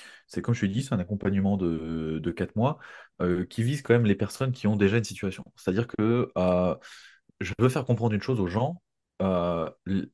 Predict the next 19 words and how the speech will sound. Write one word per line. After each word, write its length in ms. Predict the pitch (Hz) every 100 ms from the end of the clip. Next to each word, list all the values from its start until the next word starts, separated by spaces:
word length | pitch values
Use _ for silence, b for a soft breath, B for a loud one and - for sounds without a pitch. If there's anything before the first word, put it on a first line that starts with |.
| _
faire 280 | - - 139
des 80 | 110
rendements 300 | 104 107 101
fixes, 600 | - 107 113 110 - -
devenir 360 | 92 110 117 110
riche 420 | 95 107 117 -
avec 180 | 95 -
les 60 |
marchés 220 | 87 - -
financiers, 640 | - 90 - 131 135 139
ça 240 | - - 85
n'existe 380 | 92 107 -
pas. 120 | - 85
J'ai 120 | -
toujours 300 | - 135 123
été 140 | 113 107
très 180 | -
clair 160 | 95 90
là-dessus. 340 | 87 - 147